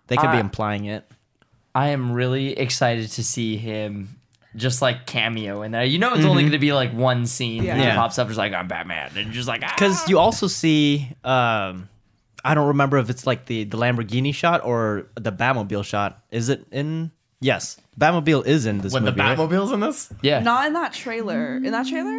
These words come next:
Speaker 3: don't remember
Speaker 1: I
Speaker 3: in
Speaker 1: thought
Speaker 3: that
Speaker 1: it was a
Speaker 3: trailer.
Speaker 1: quick shot because it was later after you see Batman.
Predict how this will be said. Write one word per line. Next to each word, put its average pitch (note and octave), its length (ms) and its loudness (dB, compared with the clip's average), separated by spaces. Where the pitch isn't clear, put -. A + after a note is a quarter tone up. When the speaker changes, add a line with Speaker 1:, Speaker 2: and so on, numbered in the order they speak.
Speaker 3:
don't A3 120 -12
remember G#3 220 -10
Speaker 1:
I D3 40 4
Speaker 3:
in D#3 60 -4
Speaker 1:
thought F#3+ 160 6
Speaker 3:
that - 20 2
Speaker 1:
it G3 40 6
was F3 140 2
a D#3+ 40 -2
Speaker 3:
trailer. D#3+ 100 -4
Speaker 1:
quick F3+ 140 2
shot E3 180 2
because D#3 260 2
it D#3+ 40 2
was C3+ 140 0
later C#3+ 420 4
after B2 300 -2
you A2+ 120 -2
see A2 220 -4
Batman. G#2+ 600 -2